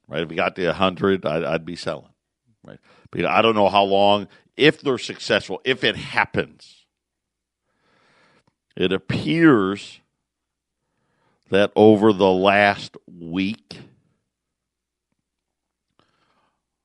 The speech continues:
there's been record inflows into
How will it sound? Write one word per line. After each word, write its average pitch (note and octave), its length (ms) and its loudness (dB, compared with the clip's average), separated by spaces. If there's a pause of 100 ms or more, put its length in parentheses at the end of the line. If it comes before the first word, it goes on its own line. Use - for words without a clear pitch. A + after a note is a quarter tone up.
(180)
there's E2+ 220 -2
been G#2 320 0 (300)
record C#3+ 580 0 (100)
inflows G#2+ 920 0 (200)
into G#2+ 1080 -4